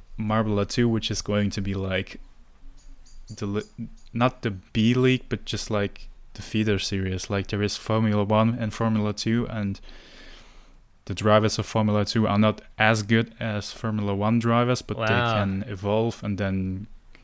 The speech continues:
Speaker 1: or just improve on their skills.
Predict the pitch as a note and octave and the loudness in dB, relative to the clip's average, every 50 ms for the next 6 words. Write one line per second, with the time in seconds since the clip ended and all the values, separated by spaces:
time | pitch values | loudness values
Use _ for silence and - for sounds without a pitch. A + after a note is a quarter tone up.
0 | - - - - - - - - - - G2 F#2+ G2 F#2+ - - - G2+ F#2 - | -20 -20 -20 -20 -20 -20 -20 -20 -12 -8 -6 -4 -4 -2 -2 -4 -4 -6 -6 -4
1 | G#2+ G#2+ A2 A2 - - - - - - - - G2 F2+ F#2 F#2 F2+ - - - | -2 -2 -2 -2 -4 -10 -20 -20 -20 -16 -10 -8 -6 -4 -2 -2 -4 -4 -4 -2
2 | A2 A2 A2+ A2+ - - - | 0 0 0 0 -2 -4 -8